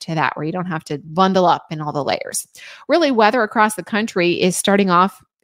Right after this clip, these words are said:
active as we begin the new work week. We have excessive moisture happening out on the West Coast. There have been headlines over the weekend for the Pacific Northwest, for Northern California, excessive moisture still happening out there. That's all headed toward the Rockies.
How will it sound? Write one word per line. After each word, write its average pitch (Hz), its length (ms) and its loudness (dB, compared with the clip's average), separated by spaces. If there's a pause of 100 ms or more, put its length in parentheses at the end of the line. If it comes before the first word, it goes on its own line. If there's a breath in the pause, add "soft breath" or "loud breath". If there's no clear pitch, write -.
(140)
active - 380 -6 (320)
as 165 220 -2
we 175 100 4
begin 175 380 2
the 165 60 2
new 160 140 2
work 160 240 0
week. 147 200 -2
We 180 80 4
have 165 100 2
excessive 220 640 0
moisture 185 420 0
happening 180 420 -2
out 165 140 -2
on 160 120 0
the 160 80 -2
West 156 340 -4
Coast. 254 360 2
There 190 100 2
have 170 40 -4
been 175 140 -2
headlines 196 520 2
over 156 140 0
the 151 100 -6
weekend 220 480 2
for 202 60 -8
the 165 100 -8
Pacific 214 480 -2
Northwest, 196 640 2 (320 loud breath)
for 180 140 -4
Northern 196 340 0
California, 180 720 0 (300 loud breath)
excessive 202 500 0
moisture 185 420 -2
still 196 320 -2
happening 175 540 -2
out 139 240 -8
there. 240 300 4 (340 soft breath)
That's 226 300 0
all 202 140 2
headed 180 380 -2
toward 165 460 -2
the 160 100 -2
Rockies. 151 540 -2